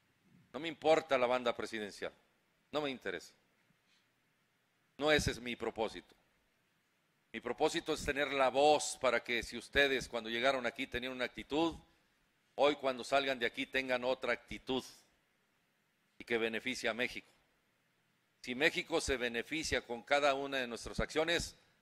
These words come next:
no tendremos más muertes. Si cada uno de nosotros cambia nuestra actitud y se-, y somos mejores, no habrá mamás llorando en este país porque no encuentran a su hijo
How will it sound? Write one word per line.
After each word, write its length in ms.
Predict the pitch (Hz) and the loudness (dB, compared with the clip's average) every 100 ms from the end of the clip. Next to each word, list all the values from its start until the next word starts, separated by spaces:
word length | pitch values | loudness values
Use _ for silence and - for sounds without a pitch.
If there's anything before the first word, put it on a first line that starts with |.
| _ - | _ -8
no 120 | 135 | -6
tendremos 500 | 131 120 120 123 107 | -4 -4 -2 -4 -4
más 200 | 107 107 | -4 -4
muertes. 580 | 104 110 - - - - _ _ _ _ _ _ _ _ _ _ _ _ | -2 -6 -6 -16 -20 -20 _ _ _ _ _ _ _ _ _ _ _ _
Si 140 | - 120 | -10 4
cada 280 | 156 165 160 | 6 8 6
uno 220 | 160 160 | 2 -2
de 80 | 139 | -2
nosotros 400 | 123 160 123 - | -2 -6 -6 4
cambia 520 | 156 170 156 127 120 | 8 8 6 2 2
nuestra 320 | 120 - 117 | 0 -2 -2
actitud 580 | 113 120 - 156 160 135 - _ _ _ _ | -4 -6 0 4 4 2 -4 _ _ _ _
y 120 | 120 | -6
se-, 300 | 117 147 147 147 | -2 2 2 0
y 80 | 123 | -8
somos 500 | - 151 160 143 120 | -2 2 2 0 -4
mejores, 880 | 123 120 143 170 185 180 - - - _ _ _ _ _ | -8 -2 6 8 8 4 0 -8 -14 _ _ _ _ _
no 160 | 131 143 | 4 6
habrá 240 | 139 139 | 6 4
mamás 400 | 139 131 135 131 | 2 2 2 2
llorando 420 | 127 120 131 123 | 4 6 4 2
en 80 | 113 | -4
este 220 | 123 - | -4 -6
país 320 | - 113 123 120 | 0 2 2 -4
porque 320 | 113 98 113 | -8 -8 -6
no 100 | 120 | -8
encuentran 480 | 117 120 110 107 101 | -6 -6 -4 -6 -8
a 60 | |
su 140 | 92 110 | -6 -6
hijo 340 | 123 117 113 | -4 -4 -6